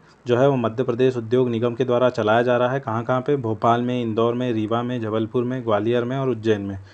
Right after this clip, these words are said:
ठीक है, इसका नाम मृगनयनी रखा गया है। अगला सवाल क्या बोला है, मंडीदीप रायसेन में ऑप्टिकल फाइबर फैक्ट्री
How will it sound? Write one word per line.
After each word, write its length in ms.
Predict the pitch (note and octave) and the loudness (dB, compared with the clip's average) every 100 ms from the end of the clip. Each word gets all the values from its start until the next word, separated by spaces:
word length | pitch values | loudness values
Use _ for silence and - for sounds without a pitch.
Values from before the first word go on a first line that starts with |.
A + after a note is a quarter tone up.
| - - | -12 0
ठीक 160 | C#3 | 2
है, 80 | D3 | 4
इसका 220 | B2 - | 2 2
नाम 260 | B2+ A#2+ B2 | 0 0 0
मृगनयनी 640 | A2+ A2 A2+ A2+ A2 E3+ - - - - | 0 0 0 0 0 -2 -6 -20 -10 -4
रखा 220 | A2+ B2 | 0 2
गया 220 | A2 G#2 | 0 -2
है। 280 | F#2+ F#2+ - _ _ - - | -6 -10 -16 _ _ -14 -4
अगला 240 | A2 C#3 | 2 2
सवाल 280 | C#3 C#3 C#3+ | 4 2 4
क्या 140 | C#3+ | 4
बोला 200 | C#3 C#3+ | 4 4
है, 80 | D#3 | 2
मंडीदीप 520 | C#3+ A#2 B2 C3+ D3 | 2 0 0 2 0
रायसेन 360 | B2 A2+ A2+ C3+ | 2 2 2 -2
में 100 | C#3+ | -2
ऑप्टिकल 460 | A#2+ A2 B2+ C#3 | -2 -2 0 0
फाइबर 340 | C3+ A#2 A2 C3 | 0 0 0 -2
फैक्ट्री 500 | C3 A2 - C#3 | -2 -4 0 -2